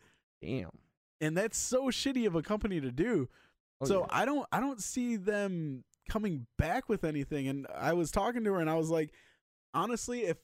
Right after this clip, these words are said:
Speaker 2: if I'm Bethesda and I'm thinking, 'Look, we need to make some money quick. What do we do?' I'm on the phone with Netflix. I'm on the phone with producers.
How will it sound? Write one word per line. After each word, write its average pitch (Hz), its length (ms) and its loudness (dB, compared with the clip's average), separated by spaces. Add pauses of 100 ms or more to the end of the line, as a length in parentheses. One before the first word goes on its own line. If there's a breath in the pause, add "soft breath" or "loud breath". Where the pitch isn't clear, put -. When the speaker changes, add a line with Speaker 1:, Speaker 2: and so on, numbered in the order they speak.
Speaker 2:
if - 240 2
I'm 220 300 2
Bethesda 139 720 2 (1160)
and 139 100 0
I'm 165 160 2
thinking, 160 480 0 (720 soft breath)
'Look, 127 200 0
we 160 140 0
need 202 160 -2
to 196 60 0
make 180 180 -2
some 165 160 -2
money 147 220 0
quick. 175 500 -2 (300)
What 156 160 2
do 165 100 2
we 147 120 4
do?' 110 280 0 (540 soft breath)
I'm 196 180 2
on 214 100 2
the 180 80 2
phone 175 240 0
with 143 120 -2
Netflix. 180 580 0 (100)
I'm 160 140 2
on 185 160 2
the 165 80 0
phone 165 240 2
with 139 140 0
producers. 202 960 2